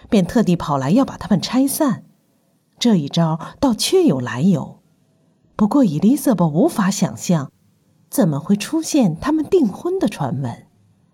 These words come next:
后来他才想起，达西是宾类的好朋友，而她又是 Jane 的妹妹，如今人们都巴望着喜事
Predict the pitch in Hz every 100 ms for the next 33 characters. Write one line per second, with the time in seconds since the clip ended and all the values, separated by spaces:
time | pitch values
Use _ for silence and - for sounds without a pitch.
0 | _ _ - 180 160 - 160 165 170 135
1 | 151 - 156 131 _ _ _ _ _ _
2 | _ - 285 320 254 185 170 254 311 330
3 | 165 - 131 - - - 202 170 - _
4 | _ _ - 175 190 202 190 160 247 254
5 | 160 147 240 262 123 104 _ _ _ _
6 | _ - - - 170 214 208 165 202 226
7 | 226 254 269 262 185 180 - 139 - 208
8 | 175 160